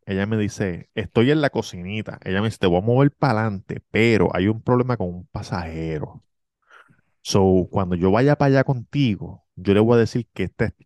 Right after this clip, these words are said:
que la silla que él está es tu silla, porque él se fue pa' primera clase, pero él no está ahí, él está en la ocho. Él no tiene que estar ahí". So, ya tú sabes, yo, "Pues está bien". Pues ella va para allá hablándole francés al tipo. Y el tipo,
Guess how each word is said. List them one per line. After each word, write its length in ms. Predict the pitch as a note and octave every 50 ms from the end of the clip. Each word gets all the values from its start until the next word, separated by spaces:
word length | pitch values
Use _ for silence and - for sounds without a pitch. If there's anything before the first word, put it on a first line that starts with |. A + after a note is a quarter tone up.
| _ _ _
que 160 | - G2+ F#2
la 100 | F2+ E2
silla 260 | F2 - A2 G#2+ B2 -
que 80 | -
él 60 | C3+
está 200 | C3 A#2+ - -
es 80 | - - -
tu 140 | - B2+ A2
silla, 440 | - - - G#2 G#2+ G#2 F2+ F2+ E2
porque 160 | D#2+ E2+ F2
él 40 | F2+
se 120 | - A#2+
fue 140 | - D3+ D3
pa' 140 | - D#3 D3+ - _ _
primera 340 | - D3 C#3+ D#3 D3+ D3+
clase, 320 | C#3+ C#3 C#3+ F3 F#3 - G3
pero 160 | D#3+ B2+ A2
él 60 | G#2 G#2+
no 60 | B2
está 240 | - _ - D3+ D3+
ahí, 280 | C3 D3 F3 F3+ D3
él 80 | G#2+ G#2+
está 260 | A#2 - _ - C#3+
en 120 | D3 D3+
la 120 | D#3 D3+ C2+
ocho. 540 | - A#2+ D#3+ F#3+ F#3 - - E3+ B2+ - - _ _ _ _ _ _ _ _ _ _ _ _ _ _
Él 120 | - F#2+
no 80 | G#2 B2
tiene 220 | - D3 D3 D3+ D3+
que 60 | -
estar 240 | C#3+ - - D#3 D#3
ahí". 400 | D3 C3+ A#2 C3+ D3 C3+ G2+ - _ _ _ _ _ _ _ _ _ _ _ _ _ _
So, 680 | - - G#2+ G2 F#2+ F#2 F#2 F#2 F2 E2+ E2 E2 - - _ _ _ _ _ _ _ _
ya 120 | - F#2+
tú 120 | - - B2
sabes, 340 | - - F#2+ E2+ E2+ F2+ F2
yo, 80 | F2
"Pues 120 | - - -
está 200 | _ - G2+ G#2+
bien". 240 | G2+ - - - - _ _ _ _
Pues 160 | F#2 E2+ F2
ella 160 | F2+ G2 G#2+
va 100 | A2+ A2
para 100 | - A#2
allá 80 | C3 C3+
hablándole 340 | A#2+ G2+ G2 G2+ A#2 B2+ C#3
francés 340 | C3 - C#3 A#2 G2 - -
al 80 | C3+ B2+
tipo. 340 | - C#3 C#3+ - - G2+ - - - - - G#4+ F#4 - F4+ F#4 F#4+ F#4 F#4 - F4+ - C4 - - - -
Y 100 | - -
el 100 | G#2+ F#2+
tipo, 240 | - B2 - - B2+